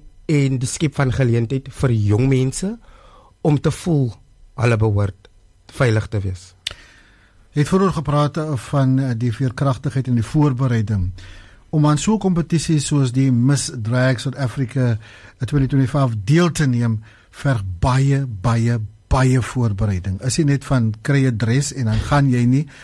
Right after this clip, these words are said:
Speaker 2: <laughs> en gaan staan op die stage nie, en sowel as veerkragtig. Kan jy vir ons vertel van 'n onvergeetlike oomblik of 'n uitdaging wat jy in jou drag reis, né, ervaar het?
Speaker 1: Mhm.
Speaker 2: Ja, die reis waar jy nou tot dusver gekom het.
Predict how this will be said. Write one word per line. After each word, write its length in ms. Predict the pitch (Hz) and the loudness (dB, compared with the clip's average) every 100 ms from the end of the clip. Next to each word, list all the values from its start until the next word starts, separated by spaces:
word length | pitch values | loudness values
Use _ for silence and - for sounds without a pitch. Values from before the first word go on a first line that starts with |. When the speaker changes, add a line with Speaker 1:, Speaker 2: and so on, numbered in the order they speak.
| - - | -20 -10
Speaker 2:
<laughs> 340 | - - 180 | -6 -4 -2
en 180 | 165 131 | 0 0
gaan 180 | 123 120 | -2 -4
staan 260 | - 147 143 | 0 2 2
op 100 | 139 | 0
die 80 | |
stage 420 | 131 156 147 139 156 | -2 0 0 0 0
nie, 140 | 160 - - - - | 0 -4 -16 -16 0
en 160 | 165 | 0
sowel 220 | 151 147 147 | 2 2 2
as 100 | - | 2
veerkragtig. 580 | 143 - 143 - 131 | -2 0 -2 0 -2
Kan 140 | 170 269 | 0 0
jy 60 | |
vir 120 | 285 311 | 0 -2
ons 180 | 302 | -4
vertel 420 | - - 208 214 - - - - - | -6 -2 0 0 -2 -10 -20 -20 -4
van 200 | 180 180 | 0 2
'n 80 | |
onvergeetlike 920 | 196 196 202 - - 247 240 254 247 - | 2 2 0 -6 0 0 0 -6 -6 0
oomblik 500 | 202 180 143 131 - | 2 2 0 -2 -4
of 160 | 151 165 | -6 -4
'n 100 | - | 0
uitdaging 680 | 190 147 131 123 151 120 | 0 2 2 2 0 0
wat 240 | 110 120 110 | 0 -2 0
jy 300 | 127 120 110 - - - | 0 2 -2 -8 -20 -4
in 100 | 135 | 0
jou 120 | 135 107 | 2 0
drag 440 | 107 110 127 110 107 | 0 2 0 -2 -4
reis, 560 | 107 139 104 - - - - | 0 2 0 -4 -8 -12 -6
né, 260 | 127 151 - _ | -4 -4 -10 _
ervaar 440 | - 131 - 139 110 | -4 -2 0 0 2
het? 240 | 95 67 | -2 -4
Speaker 1:
Mhm. 200 | 71 - | -6 -4
Speaker 2:
Ja, 80 | 113 | -2
die 120 | 120 | 2
reis 200 | 117 127 | 2 2
waar 120 | 117 120 | 2 2
jy 120 | 117 | 2
nou 140 | 113 | 2
tot 180 | 110 98 | 0 -2
dusver 320 | 113 113 113 | -2 0 -4
gekom 300 | 110 107 104 | -4 -4 -4
het. 100 | 92 | -4